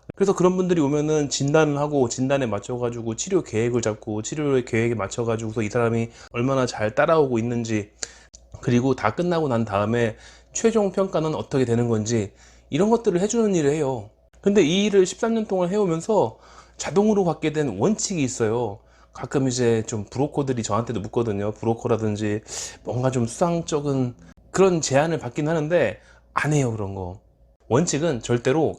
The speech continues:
가라로 해주진 않는다. 막상 이런 일을 당한 분들 같은 경우에는 내심 원하는 게 있을 거예요. 적어도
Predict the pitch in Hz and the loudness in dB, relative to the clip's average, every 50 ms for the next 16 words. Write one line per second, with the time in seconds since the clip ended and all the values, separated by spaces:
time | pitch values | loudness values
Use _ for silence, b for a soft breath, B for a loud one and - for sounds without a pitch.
0 | _ - - - - - 120 135 135 139 139 131 131 127 - 127 127 143 175 185 | _ -16 -14 -10 -6 -2 0 2 2 2 2 0 -2 -4 -6 -6 -6 -4 -4 -4
1 | 180 - 101 104 107 107 101 90 92 - - _ _ _ _ _ _ - 101 110 | -4 -4 -6 -6 -8 -8 -8 -10 -12 -14 -20 _ _ _ _ _ _ -2 0 0
2 | 139 - - 180 170 151 135 143 147 151 143 139 135 - 107 113 123 123 123 123 | 0 2 2 2 2 2 2 2 0 0 0 -2 -2 -2 -2 -4 -4 -2 -2 -2
3 | 120 117 117 110 107 - 117 110 104 101 101 101 104 101 104 110 113 120 117 107 | -2 0 0 -2 -2 -2 -4 -4 -4 -4 -4 -4 -4 -4 -2 -2 0 0 0 -2
4 | - B B B B B B B - - - 156 160 - - 170 156 151 143 139 | -4 B B B B B B B -4 -2 -2 0 0 0 0 0 0 0 0 0
5 | 123 113 127 139 151 151 131 113 113 - 165 165 - 147 131 113 110 107 104 104 | 0 0 0 0 0 0 0 -2 -2 -2 -4 -4 -2 -2 -2 0 0 -2 -2 -4
6 | 104 101 - 110 113 117 113 117 110 110 110 - | -4 -6 -4 -2 -2 -2 0 0 0 -2 -2 -4